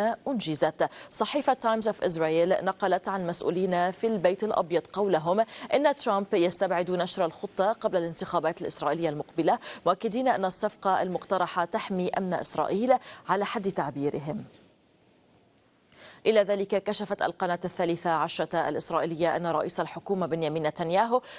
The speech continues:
أجرى محادثات سرية مع ولي عهد أبو ظبي محمد بن زايد في أعقاب توقيع الاتفاق النووي مع إيران.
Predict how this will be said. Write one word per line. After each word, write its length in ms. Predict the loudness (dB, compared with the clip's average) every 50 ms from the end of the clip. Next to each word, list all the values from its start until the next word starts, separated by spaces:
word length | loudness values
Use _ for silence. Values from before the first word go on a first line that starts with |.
| -6 -2 0
أجرى 280 | 2 4 4 4 2
محادثات 680 | 2 0 0 2 2 2 2 2 2 2 0 0 0
سرية 640 | -2 -2 0 0 0 0 0 0 2 2 4 4 2
مع 220 | 2 2 2 2 2
ولي 340 | 2 0 0 0 2 2
عهد 260 | 2 0 0 -2 -2 0
أبو 280 | 0 0 0 0 0
ظبي 320 | 0 0 0 0 0 -2 -2
محمد 480 | -2 -2 -2 -2 -2 0 0 0 0
بن 160 | 0 0 0
زايد 480 | 0 0 0 2 2 0 2 4 2 2 2 0 -12 -18 -10 -2
في 220 | 0 2 4 4
أعقاب 420 | 4 2 0 0 0 0 0 0 0 2
توقيع 380 | 2 0 2 0 0 0 2
الاتفاق 520 | 2 0 0 -2 -2 0 0 0 0 0 -2
النووي 420 | 0 0 2 2 2 0 0 -2
مع 240 | -2 -2 -2 -2 -2
إيران. 380 | -4 -4 -4 -2 -4 -4 -6